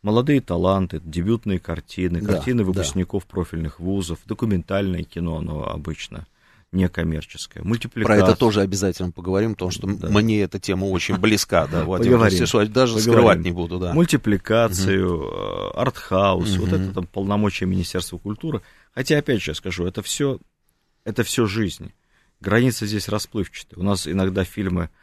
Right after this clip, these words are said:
Speaker 1: артхаусные, так называемые,
Speaker 2: Мгм.
Speaker 1: авторские, дебютные,
Speaker 2: Мгм.
Speaker 1: которые поддержаны Минкультуром, срывают такую кассу в кинопрокате и пользуются таким зрительским успехом, о котором, э, только мечтать может коммерческий фонд кино. Ну, бывает и наоборот, бывает и фор-,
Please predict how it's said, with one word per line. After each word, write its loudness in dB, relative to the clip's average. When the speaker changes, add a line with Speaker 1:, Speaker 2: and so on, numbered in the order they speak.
Speaker 1:
артхаусные, -2
так -12
называемые, -4
Speaker 2:
Мгм. -2
Speaker 1:
авторские, -2
дебютные, 0
Speaker 2:
Мгм. -6
Speaker 1:
которые 6
поддержаны 2
Минкультуром, 0
срывают 4
такую 0
кассу 0
в -18
кинопрокате -2
и 2
пользуются -2
таким 2
зрительским -2
успехом, -4
о -16
котором, 0
э, -6
только 4
мечтать 4
может 0
коммерческий -2
фонд -6
кино. -10
Ну, -4
бывает 6
и 0
наоборот, 0
бывает -2
и -4
фор-, -6